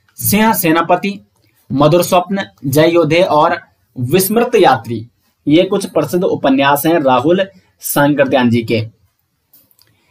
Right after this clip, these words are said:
उसके बाद अगर इनके साहित्य और इतिहास की बात करें, यानी साहित्य पे भी इन्होंने इतिहास लिखा है,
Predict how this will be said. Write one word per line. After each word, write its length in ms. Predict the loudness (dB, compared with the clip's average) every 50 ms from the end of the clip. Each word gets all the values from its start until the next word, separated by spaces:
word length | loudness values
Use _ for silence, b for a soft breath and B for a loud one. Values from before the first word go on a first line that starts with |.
| _ _ _ _ -2 -2
उसके 220 | -2 0 2 2
बाद 160 | 2 2 2
अगर 200 | 2 0 0 0
इनके 240 | 0 0 -2 -2 -2
साहित्य 460 | 0 0 0 2 2 0 0 0 0
और 100 | 0 0
इतिहास 320 | 0 2 2 2 2 0 0
की 100 | -2 2
बात 240 | 2 2 2 2
करें, 280 | 0 0 0 0 0 -2 -6 -4
यानी 180 | -2 0 0 0
साहित्य 360 | 0 0 0 0 0 -2 -4
पे 140 | -4 -2 -2
भी 80 | 0 0
इन्होंने 220 | 2 2 0 0
इतिहास 480 | -2 -4 -4 -2 0 2 2 2 0 -2
लिखा 280 | -4 -2 0 0 0
है, 360 | 2 2 0 0 -2 -2 -6